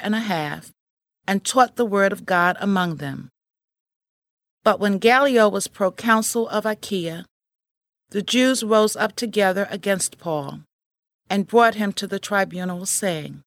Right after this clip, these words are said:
"This man is inducing people to worship God contrary to the law." When Paul was about to reply, Gallio spoke to the Jews, "If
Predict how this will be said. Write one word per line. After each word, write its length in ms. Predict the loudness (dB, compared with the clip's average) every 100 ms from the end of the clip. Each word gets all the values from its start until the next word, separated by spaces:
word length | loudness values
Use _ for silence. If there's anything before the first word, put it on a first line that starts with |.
| _ _ _ _ _ _ _ _ _ _ _ _
"This 220 | 0 2
man 240 | 2 2 2
is 120 | -2
inducing 560 | -6 -2 -2 0 -2
people 540 | -4 -4 -6 -4 -6 -6 _ _ _
to 120 | 0
worship 480 | 2 2 0 -4 -4
God 440 | 0 0 0 -4 -12 _ _ _
contrary 580 | -2 2 2 2 0 0 -2
to 180 | -6
the 100 | -4
law." 360 | 0 0 -2 -6 -18 _ _ _ _ _ _ _ _ _ _ _ -2
When 160 | -2
Paul 380 | 0 4 6 6
was 200 | 4 -2
about 340 | 2 2 2
to 140 | -2 -6
reply, 720 | -6 -2 0 2 2 -4 -10 _ _ _ _ _ _ 0
Gallio 500 | 4 4 4 4 2
spoke 380 | -2 -2 -2 -2
to 120 | -8
the 140 | -6
Jews, 580 | -8 -4 -4 -6 -12 -20 -20 _ _ _ _ _ _ _ _ _ _ -4
"If 80 | -4